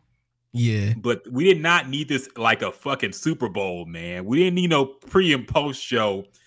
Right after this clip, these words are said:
Speaker 2: for a comedy special, man. It was weird.
Speaker 1: Yeah. You know what I think they doing? I think they might be testing the, well, I wouldn't say might. I feel like they are testing the waters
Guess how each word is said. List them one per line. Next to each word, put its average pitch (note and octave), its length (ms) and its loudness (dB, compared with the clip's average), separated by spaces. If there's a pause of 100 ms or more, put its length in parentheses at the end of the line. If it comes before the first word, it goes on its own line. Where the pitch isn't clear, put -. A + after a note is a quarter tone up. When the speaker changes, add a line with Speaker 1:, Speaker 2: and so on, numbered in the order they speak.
(160)
Speaker 2:
for A#2+ 120 -6
a A2+ 60 -4
comedy C3+ 460 -2
special, G2 420 -8
man. F#2+ 180 -6
It A#2 60 -4
was A#2 160 -4
weird. G#2 460 -4 (240)
Speaker 1:
Yeah. A2 500 0 (140)
You E3+ 140 2
know G#3 140 -2
what F#3 140 0
I F3+ 100 -2
think F3+ 240 -4
they F3+ 140 0
doing? F3+ 300 -4
I D3+ 100 0
think G#3 240 -4
they E3+ 120 -2
might D3+ 240 -2
be C3 100 -2
testing B2+ 420 -2
the, A2 140 -2
well, C#3 560 -2
I D3 160 -2
wouldn't D3+ 260 0
say C3 200 0
might. B2 400 0 (480)
I C3 100 0
feel E3+ 200 -2
like C#3+ 220 -2
they C3+ 180 0
are C#3+ 180 -2
testing A#2+ 400 0
the A#2 60 2
waters A2 600 -2